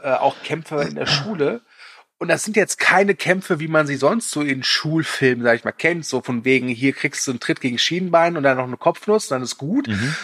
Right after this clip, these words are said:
Speaker 1: Sondern
Speaker 2: Ja.
Speaker 1: so, ne, sondern richtig als Karate. Und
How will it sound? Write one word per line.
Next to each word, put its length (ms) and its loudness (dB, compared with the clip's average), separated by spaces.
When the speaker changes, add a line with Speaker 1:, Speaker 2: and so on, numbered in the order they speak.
Speaker 1:
Sondern 300 6
Speaker 2:
Ja. 120 0
Speaker 1:
so, 300 0
ne, 340 2
sondern 240 0
richtig 420 -2
als 160 0
Karate. 600 2
Und 360 0